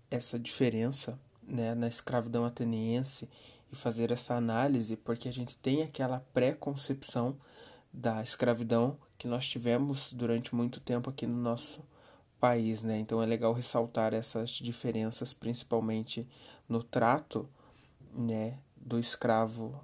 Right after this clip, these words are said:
ateniense. A gente sabe que esse é um assunto que renderia um podcast muito maior, mas infelizmente o nosso tempo aqui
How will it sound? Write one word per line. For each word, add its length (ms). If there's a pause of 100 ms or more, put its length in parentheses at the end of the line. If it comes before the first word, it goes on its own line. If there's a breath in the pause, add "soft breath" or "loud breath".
ateniense. 800 (520 loud breath)
A 80
gente 200
sabe 400
que 160
esse 160
é 20
um 80
assunto 440
que 120
renderia 460
um 40
podcast 520
muito 500
maior, 460 (400 loud breath)
mas 200
infelizmente 880 (260 loud breath)
o 40
nosso 320
tempo 340
aqui 380